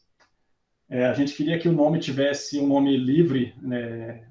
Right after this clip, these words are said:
um domínio livre, né, pra gente poder fazer um site bacana. E Trilhas com Z tava disponível.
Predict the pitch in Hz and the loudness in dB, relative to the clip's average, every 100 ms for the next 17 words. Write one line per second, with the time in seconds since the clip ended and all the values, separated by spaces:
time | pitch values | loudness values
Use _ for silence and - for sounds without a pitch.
0 | - 135 135 139 139 180 127 127 175 127 | -6 0 2 4 6 4 4 2 0 -2
1 | 131 135 127 127 - 127 123 123 120 123 | -4 -4 -6 -6 -6 -4 -4 -2 -2 -2
2 | 123 - 117 - - 123 - 123 170 220 | -4 -8 -8 -10 -10 -10 -10 -10 -10 -12
3 | _ _ _ _ _ 135 123 123 123 123 | _ _ _ _ _ -4 0 0 0 -4
4 | - 143 156 151 - 151 151 123 127 143 | -4 -2 -2 -4 -4 -2 0 0 -2 -2
5 | 131 127 123 - - 151 147 185 226 247 | -2 -4 -6 -8 -12 -8 -4 -4 -6 -10